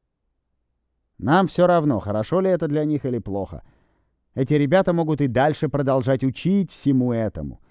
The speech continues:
и они могут делать это до тех пор, пока не попытаются использовать все это на нас, пока не попытаются заставить нас поверить в то, что это единственная возможная терапия,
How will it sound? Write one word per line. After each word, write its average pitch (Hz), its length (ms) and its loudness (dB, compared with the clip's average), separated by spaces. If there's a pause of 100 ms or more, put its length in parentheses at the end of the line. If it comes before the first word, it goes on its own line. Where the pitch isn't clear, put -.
(140)
и 117 80 -2
они 143 200 4
могут 139 280 2
делать 165 420 2
это 151 220 -2
до 123 180 2
тех 190 340 0
пор, 123 300 0 (280)
пока 120 200 0
не 123 120 2
попытаются 127 600 0
использовать 107 560 -2
все - 140 -6
это 90 160 -4
на 95 160 -2
нас, 98 460 -6 (680)
пока 120 200 -2
не 127 100 4
попытаются 123 540 0
заставить 117 520 -2
нас 131 400 -2
поверить 110 480 -2
в - 60 -20
то, 160 180 2
что - 180 -6
это 120 320 0 (180)
единственная 131 920 4
возможная 98 640 -2
терапия, 82 560 -10